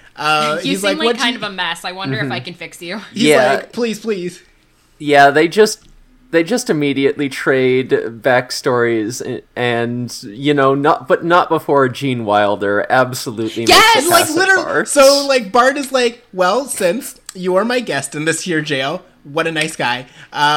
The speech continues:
Speaker 2: Uh-huh.
Speaker 1: what do you like to do for fun?" And Gene Wilder just kinda says, "Oh, I don't know, play chess." And then he, like, licks his lips a little bit and, like, looks at Bart and it's just like, "Screw." <laughs> And Bart's just like,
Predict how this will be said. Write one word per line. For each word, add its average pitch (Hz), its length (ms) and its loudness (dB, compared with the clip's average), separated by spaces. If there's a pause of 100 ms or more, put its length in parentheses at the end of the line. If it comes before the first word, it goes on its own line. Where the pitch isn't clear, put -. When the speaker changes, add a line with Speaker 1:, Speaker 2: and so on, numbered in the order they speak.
(180)
Speaker 2:
Uh-huh. 190 120 -4
Speaker 1:
what 196 140 0
do 254 80 -2
you 254 80 -2
like 233 220 -2
to 233 80 -10
do 220 140 -4
for 208 160 -10
fun?" 190 340 -2
And 180 520 -4 (580)
Gene 262 280 -2
Wilder 247 680 2
just 214 300 -8
kinda 214 300 -2
says, 202 400 -4 (300)
"Oh, 214 200 -4
I 214 100 -2
don't 214 120 -4
know, 165 400 -4
play 170 300 -8
chess." 151 540 -6
And 165 120 -10
then 196 80 -6
he, 240 100 -4
like, 226 320 -4 (640)
licks 151 380 -4
his 175 200 -4
lips 139 340 -6
a 170 60 -6
little 156 240 -2
bit 156 300 -2
and, 151 100 -10
like, 139 220 -6
looks 131 440 -10
at 151 160 -4
Bart 139 300 -2
and 160 100 -8
it's 147 100 -8
just 160 120 -10
like, 151 180 -6 (560)
"Screw." 156 920 -4
<laughs> - 340 -18
And 247 200 -4
Bart's 240 300 2
just 269 160 -6
like, 247 180 -2